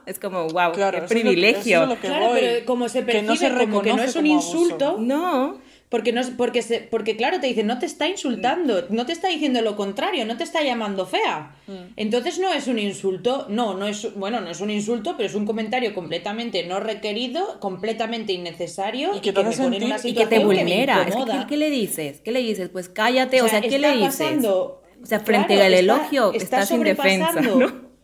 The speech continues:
Speaker 3: claro, está sobrepasando algo que debería ser un límite visible para todos, que es directamente no hacer comentarios sobre los cuerpos de las demás, pero lo está pasa-, sobrepasando con la excusa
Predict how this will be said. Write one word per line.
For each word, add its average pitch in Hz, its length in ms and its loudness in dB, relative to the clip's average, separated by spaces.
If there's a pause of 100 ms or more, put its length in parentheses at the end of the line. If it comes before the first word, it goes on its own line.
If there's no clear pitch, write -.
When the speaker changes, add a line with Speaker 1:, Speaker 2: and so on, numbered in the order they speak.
(640)
Speaker 3:
claro, 277 360 0
está 208 260 -4
sobrepasando 302 880 -4
algo 285 540 -4 (340)
que - 100 -2
debería 202 480 -2
ser 302 240 -4
un 226 160 -2
límite 269 460 -2
visible 202 600 -4
para 175 300 -4
todos, 247 400 -2
que 202 160 -2
es 202 160 -6
directamente 208 800 -2
no 214 260 -2
hacer 220 260 -4
comentarios 202 540 -4
sobre 220 240 -2
los 160 160 -6
cuerpos 233 340 -2
de 160 60 -12
las 151 160 -12
demás, 254 440 -6 (600)
pero 220 220 0
lo 214 100 0
está 247 300 -4
pasa-, 285 320 -6
sobrepasando 285 680 -4
con 214 180 2
la 190 80 2
excusa 330 560 -4